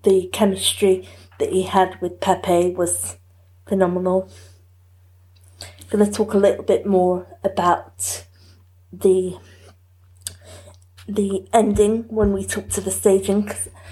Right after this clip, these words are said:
'cause I thought the ending in particular was quite poignant. But elsewhere, true to form,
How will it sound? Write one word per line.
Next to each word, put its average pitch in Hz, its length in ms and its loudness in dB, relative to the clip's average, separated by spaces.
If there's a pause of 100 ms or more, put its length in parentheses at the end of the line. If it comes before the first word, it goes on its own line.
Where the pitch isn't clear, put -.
(240)
'cause 190 200 0
I 185 140 6
thought - 380 -4
the 196 180 4
ending 190 420 2
in 185 160 0
particular 202 500 -2
was 185 240 -8
quite - 340 -4
poignant. 196 720 -2 (400)
But 220 440 0
elsewhere, 240 840 2 (920)
true 277 240 -2
to 254 140 -8
form, 320 500 2